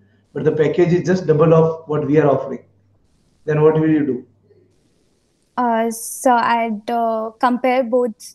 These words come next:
Speaker 2: the companies in terms
Speaker 1: No,
Speaker 2: of,
Speaker 1: no.
Speaker 2: uh, the
Speaker 1: We definitely have told that T C S is the tier one, and you have got the offer from tier two. It means the startup or,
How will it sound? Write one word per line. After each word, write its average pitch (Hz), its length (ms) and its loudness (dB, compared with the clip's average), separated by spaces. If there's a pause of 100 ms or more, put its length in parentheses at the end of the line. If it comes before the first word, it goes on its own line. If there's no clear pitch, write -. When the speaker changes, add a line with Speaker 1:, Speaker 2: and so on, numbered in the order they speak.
(120)
Speaker 2:
the 254 260 -6
companies 240 640 -10 (300)
in 240 160 -6
terms 233 280 -2
Speaker 1:
No, 190 200 4
Speaker 2:
of, - 40 2 (120)
Speaker 1:
no. 226 60 -6
Speaker 2:
uh, 214 40 -8
the 226 180 -4
Speaker 1:
We 180 140 2
definitely 180 480 0
have 175 180 4
told 175 220 2
that - 320 -4 (320)
T 151 120 -6
C 175 120 -2
S 170 120 -2
is 160 140 -6
the 165 80 -4
tier 170 260 0
one, - 360 0 (360)
and 135 80 -8
you 147 120 2
have 147 100 2
got 160 220 2
the 180 100 4
offer 170 220 0
from 180 240 -2
tier 180 260 0
two. 165 340 -4 (500)
It 139 120 -14
means 165 260 0
the 156 60 2
startup 156 540 -2
or, 156 420 -2